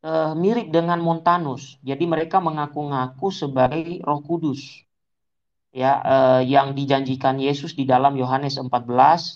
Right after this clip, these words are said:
enam belas, dan tujuh belas. Nah, apakah Anda, eh, menemukan peristiwa yang sama di dunia, di dunia YouTube dan TikTok? Ada orang yang mengklaim, eh, Injil Yohanes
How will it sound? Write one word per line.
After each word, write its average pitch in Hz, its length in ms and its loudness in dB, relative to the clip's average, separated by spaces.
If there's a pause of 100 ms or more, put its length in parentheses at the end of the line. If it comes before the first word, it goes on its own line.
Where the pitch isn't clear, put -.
enam 127 240 -2
belas, 139 240 2
dan 131 160 -2
tujuh 127 240 -4
belas. 123 480 -2 (1040)
Nah, 139 240 -2 (400)
apakah 214 400 2
Anda, 180 480 8
eh, 143 160 4
menemukan 147 720 -2 (1040)
peristiwa 156 560 0
yang 143 160 4
sama 175 400 2
di 143 80 0
dunia, 139 320 -2
di 135 320 -4
dunia 135 320 0
YouTube 156 320 -2
dan 131 160 0
TikTok? - 480 -6 (260)
Ada 143 300 2
orang 165 320 4
yang 143 100 0
mengklaim, 139 800 2 (880)
eh, 127 380 2
Injil 151 400 2
Yohanes 143 340 2